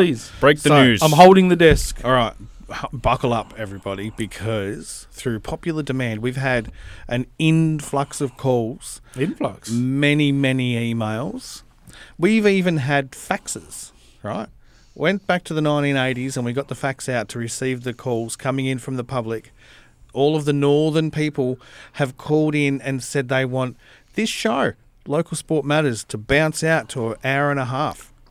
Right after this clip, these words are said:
Speaker 1: Ex-, each and every one of them have called, by the way.
Speaker 3: Oh, yes, indeed. And so the, uh, the, the switchboard went nuts, and, uh, we've graciously, uh, come to terms. We had our people talking with the legal eagles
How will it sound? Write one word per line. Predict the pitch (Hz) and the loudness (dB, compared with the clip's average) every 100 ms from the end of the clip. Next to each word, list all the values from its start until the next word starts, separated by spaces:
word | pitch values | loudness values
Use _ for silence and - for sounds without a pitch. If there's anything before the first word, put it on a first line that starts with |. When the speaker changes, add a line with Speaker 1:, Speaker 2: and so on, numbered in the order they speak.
| - - - - _ _ - | -20 -20 -20 -20 _ _ -2
Speaker 1:
Ex-, | 143 - - | 0 0 2
each | 196 196 | 4 4
and | 190 | 2
every | 190 180 | 4 4
one | 165 185 | 4 6
of | 185 | 4
them | 165 | 2
have | 143 - | -2 0
called, | 147 127 120 | 2 2 0
by | 117 | -2
the | 117 | 4
way. | |
Speaker 3:
Oh, | 143 156 165 | 8 10 10
yes, | 175 165 151 110 - | 10 10 8 4 -4
indeed. | - 147 143 151 147 123 - - - - - | -2 0 2 4 4 4 -2 -16 -20 -20 -8
And | 147 | -4
so | 139 160 147 | -2 2 4
the, | 135 139 131 | 4 2 4
uh, | 135 135 | 4 4
the, | 135 135 135 139 | 2 0 0 -2
the | - 143 131 131 | -6 -4 -4 -6
switchboard | - 160 - 135 127 | -4 -4 2 2 2
went | 120 110 | -2 -4
nuts, | 123 160 - - - _ - - - - | -4 -6 -10 -16 -16 _ -20 -20 -20 -6
and, | 135 135 135 | 0 2 2
uh, | 135 135 135 | 2 2 2
we've | 143 139 139 123 | 2 2 0 -2
graciously, | 139 135 151 - 147 - 139 131 127 | 0 2 2 -2 -6 -4 -2 -2 0
uh, | 131 131 123 | 0 0 -2
come | - 147 | -4 -4
to | - | -6
terms. | - 147 175 233 233 | -4 -2 0 -2 -4
We | 139 135 | -4 -2
had | 135 135 | 0 0
our | 131 131 | 0 -2
people | 151 135 135 | -4 -2 -4
talking | 123 143 135 139 131 131 | -2 -2 -2 -2 -4 -2
with | 135 123 | -4 -2
the | 127 | -2
legal | 131 139 127 127 131 | 0 0 0 0 0
eagles | 143 151 151 139 | 0 0 0 -4